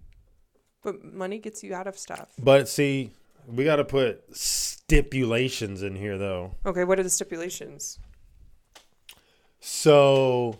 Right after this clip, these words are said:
Speaker 2: say, like, the question was asked to us, right?
Speaker 1: Uh-huh.
Speaker 2: And obviously we're married, right?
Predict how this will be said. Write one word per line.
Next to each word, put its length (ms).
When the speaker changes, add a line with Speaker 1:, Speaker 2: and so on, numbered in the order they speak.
Speaker 2:
say, 360
like, 360
the 100
question 440
was 160
asked 400
to 140
us, 320
right? 320
Speaker 1:
Uh-huh. 280
Speaker 2:
And 720
obviously 500
we're 180
married, 380
right? 340